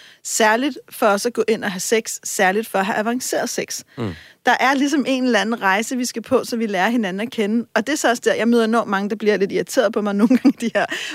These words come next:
Speaker 1: programmer, og siger, "Ah, Daisy, du synes også bare, man skal snakke om alt." Ja, det synes jeg. Men jeg synes også, vi skal opbygge den kropslige erfaring med hinanden, der gør, vi ikke behøver at sige alt. Det menneske, jeg har dyrket mest sex med, og længst tid sex med i mit liv, jeg behøver ikke at forklare ham noget som helst,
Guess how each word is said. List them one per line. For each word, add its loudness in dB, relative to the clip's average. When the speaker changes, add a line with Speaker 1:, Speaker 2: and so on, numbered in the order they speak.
Speaker 1:
programmer, -2
og -6
siger, -4
"Ah, 4
Daisy, 2
du -4
synes -2
også 0
bare, 2
man 0
skal -6
snakke -4
om -4
alt." -8
Ja, -2
det -4
synes -2
jeg. -2
Men 6
jeg 4
synes -2
også, 2
vi 0
skal 2
opbygge 0
den 0
kropslige -2
erfaring -2
med 2
hinanden, 0
der 0
gør, 2
vi 6
ikke 2
behøver 2
at -4
sige -4
alt. 0
Det 2
menneske, 2
jeg 2
har -2
dyrket -2
mest -2
sex -4
med, -2
og 0
længst -2
tid -8
sex -4
med -4
i -4
mit -4
liv, 0
jeg 2
behøver 2
ikke 0
at -4
forklare 0
ham -2
noget 0
som -6
helst, -2